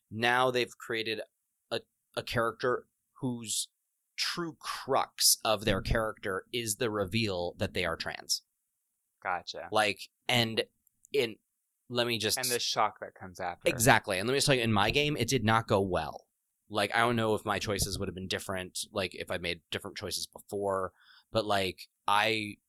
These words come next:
Speaker 1: never got any closure to that story.
Speaker 2: Huh.
Speaker 1: It was really odd. And so, like, yeah, it's funny, like,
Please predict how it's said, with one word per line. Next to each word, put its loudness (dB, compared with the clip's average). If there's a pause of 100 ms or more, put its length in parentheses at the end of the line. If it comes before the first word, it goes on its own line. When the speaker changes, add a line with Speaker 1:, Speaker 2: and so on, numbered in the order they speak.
(140)
Speaker 1:
never 0
got 0 (140)
any -8
closure -8
to -12
that -8
story. -10 (360)
Speaker 2:
Huh. -6 (320)
Speaker 1:
It -4
was -4
really -4
odd. -2
And -8 (260)
so, 4
like, 4
yeah, 6
it's 0
funny, 2
like, 0